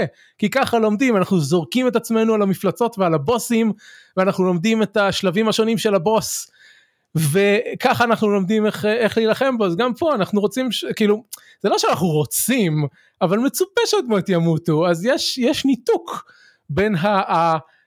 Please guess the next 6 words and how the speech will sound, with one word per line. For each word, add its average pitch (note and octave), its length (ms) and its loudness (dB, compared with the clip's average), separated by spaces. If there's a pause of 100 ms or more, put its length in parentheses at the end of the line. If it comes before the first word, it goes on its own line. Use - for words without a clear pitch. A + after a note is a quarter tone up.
(100)
הגורל G3 680 0 (260)
של F#3+ 200 0
הדמות F#3 280 0
שלי G#3+ 200 0
במשחק A3 360 0
המחשב B3 300 -2